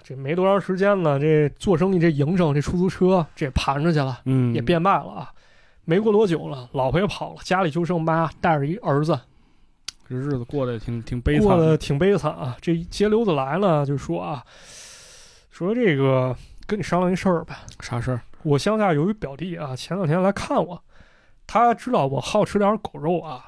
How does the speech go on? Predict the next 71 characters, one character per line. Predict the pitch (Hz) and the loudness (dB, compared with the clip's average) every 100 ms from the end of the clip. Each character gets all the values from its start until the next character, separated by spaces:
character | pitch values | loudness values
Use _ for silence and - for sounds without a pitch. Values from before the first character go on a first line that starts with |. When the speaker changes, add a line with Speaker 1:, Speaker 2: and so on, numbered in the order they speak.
| - | -16
Speaker 1:
这 | - | -14
给 | 131 151 | -6 -2
我 | 180 | -2
带 | 135 175 | 0 2
了 | 160 | 2
一 | 151 | 2
只 | 180 | 0
乡 | - 208 214 | 0 0 0
下 | 156 | 0
土 | - 208 | 0 0
狗。 | 180 - 175 - - | -2 -8 -18 -20 -16
Speaker 2:
啊。 | 127 | -8
Speaker 1:
啊， | 123 123 120 131 | -6 -4 -4 -4
挺 | 117 143 | -4 -4
不 | 175 | -4
错， | 226 220 - - - - - _ | 0 -2 -2 -16 -20 -20 -20 _
长 | - 147 | 0 2
得 | 233 | 2
不 | 262 | 0
错 | 233 247 | 2 2
呢， | 175 | 2
这 | 143 | 0
身 | - - 226 | -2 -2 -2
子 | |
骨 | 160 190 | 0 0
也 | 165 | 0
活 | - - 143 | -2 -2 0
泛 | 196 | 0
啊， | - 143 | -2 -4
而 | 147 | -2
且 | 190 | 0
肉 | 139 185 160 | 2 2 4
多。 | 202 214 - _ - - _ - | 4 2 -4 _ -20 -20 _ -10
这 | 269 | -6
狗 | - 151 139 | -2 -2 -2
呢 | |
是 | 185 214 | -2 0
拿 | 190 220 | 2 2
麻 | 165 | 2
袋 | 214 170 | 2 2
拎 | 175 220 | 2 0
过 | 196 | -2
来 | 139 | -6
了， | 156 | -8
我 | 139 156 | -4 2
也 | 208 | 2
不 | 143 | 2
会 | 175 185 | 2 0
杀 | - 175 | 2 0
啊， | 185 | -2
我 | 135 143 | -4 -10
最 | 135 175 | -4 -2
近 | 185 | 0
也 | 147 | -2
不 | 127 | -2
想 | 160 135 | -4 -4
吃， | 123 - 180 | -6 0 0
我 | 185 - | 0 -4
说 | 160 | -2
寻 | 165 156 151 | 0 0 0
思 | 175 | 2
想 | 170 | 2
卖 | 175 156 | 2 2
给 | 165 | 0
你 | 156 | -4
得 | 160 | -8
了， | 151 151 | -10 -2
八 | 165 | 2
十 | 180 | 4
块 | 175 | 4
钱。 | 151 143 | 2 0